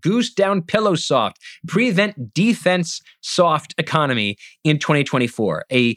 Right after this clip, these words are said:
year of weak positives across the board without fears of a recession. And in a way, to sort of round out this economic megatrend, in a way you could say that twenty twenty-four's economic megatrend is the return of boring. Like, for the last four years,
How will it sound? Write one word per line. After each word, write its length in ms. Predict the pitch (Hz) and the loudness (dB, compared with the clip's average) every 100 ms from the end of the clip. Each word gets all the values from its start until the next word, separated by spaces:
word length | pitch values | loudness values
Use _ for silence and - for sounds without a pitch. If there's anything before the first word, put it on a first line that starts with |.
| 165 | -2
year 320 | 110 151 170 | 0 2 2
of 260 | - 127 110 | 2 -2 -4
weak 480 | 98 101 165 240 - - _ - | -10 -2 0 0 -6 -20 _ -10
positives 580 | - 170 151 147 143 - | -2 0 0 -2 -4 -6
across 540 | - - - 185 180 - | -8 -6 0 0 0 -2
the 100 | 160 | -2
board 400 | 139 117 107 - - - | 0 0 0 -6 -16 -4
without 480 | 135 - 139 160 - | -2 0 0 0 -2
fears 480 | - 131 117 107 - - - | -2 2 2 -2 -8 -16 -4
of 120 | 120 | 0
a 80 | 117 | 0
recession. 520 | 107 - 98 - - - - - _ _ - | 0 0 -2 -2 -10 -16 -18 -20 _ _ -2
And 160 | 196 | 2
in 100 | 214 | 4
a 60 | 202 | 2
way, 560 | 185 240 240 92 98 | 2 0 2 0 -2
to 160 | 151 170 | -2 0
sort 140 | 180 | 0
of 100 | 143 | 0
round 360 | 123 147 175 170 | 2 2 2 2
out 180 | 156 151 | 0 0
this 160 | 131 | -4
economic 480 | 127 - 131 131 120 | -4 -2 0 0 0
megatrend, 580 | 135 143 143 - 95 87 - _ _ | -2 -2 -4 -6 -8 -8 -16 _ _
in 160 | 196 208 | 0 2
a 40 | |
way 120 | 226 | 2
you 140 | 269 262 | 2 0
could 120 | 247 | 0
say 80 | 202 | 0
that 140 | 170 | 0
twenty 220 | - 214 214 | -2 -4 -2
twenty-four's 560 | 208 185 - 185 165 | 0 0 0 0 2
economic 380 | 180 180 160 151 | 0 0 0 0
megatrend 580 | 165 190 180 143 131 - - _ _ 180 | 0 0 -2 -2 -2 -4 -14 _ _ 0
is 200 | 180 175 | 0 2
the 80 | |
return 460 | 185 185 - 226 247 | 0 0 0 0 2
of 160 | 175 117 | 0 0
boring. 320 | 120 101 - _ _ _ _ _ - - | 0 0 -6 _ _ _ _ _ -16 -4
Like, 120 | 160 | -2
for 100 | 208 | 0
the 100 | 202 | 2
last 320 | 190 233 262 | 2 0 -2
four 340 | - - 196 196 | -8 -2 0 2
years, 600 | 170 127 107 - - | 2 0 -4 -6 -16